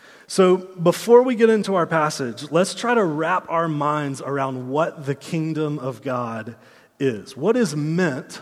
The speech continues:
by that term when it gets brought up in the book of Matthew? Well, for starters, to have a kingdom, you first need a what?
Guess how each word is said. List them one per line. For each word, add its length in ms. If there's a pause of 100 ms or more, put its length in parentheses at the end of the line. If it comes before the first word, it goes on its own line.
(140)
by 180
that 320
term 460
when 160
it 100
gets 180
brought 300
up 340 (280)
in 160
the 40
book 220
of 100
Matthew? 460 (720)
Well, 100
for 120
starters, 760 (220)
to 120
have 260
a 60
kingdom, 840
you 180
first 380
need 280
a 140
what? 480